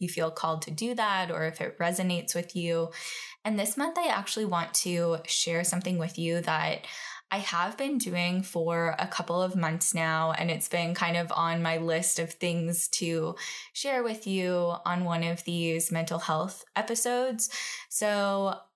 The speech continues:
now is the time. Now is the time for me to share this with you. So a while back, but not too long ago,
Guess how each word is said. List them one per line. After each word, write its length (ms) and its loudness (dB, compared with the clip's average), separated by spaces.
now 360 2
is 200 0
the 100 0
time. 400 0
Now 220 2
is 120 0
the 100 -2
time 220 0
for 120 0
me 160 -2
to 480 -2
share 260 0
this 220 0
with 140 -6
you. 200 -6
So 460 -2
a 80 0
while 540 0
back, 420 -2
but 160 -2
not 320 0
too 340 2
long 320 -2
ago, 760 0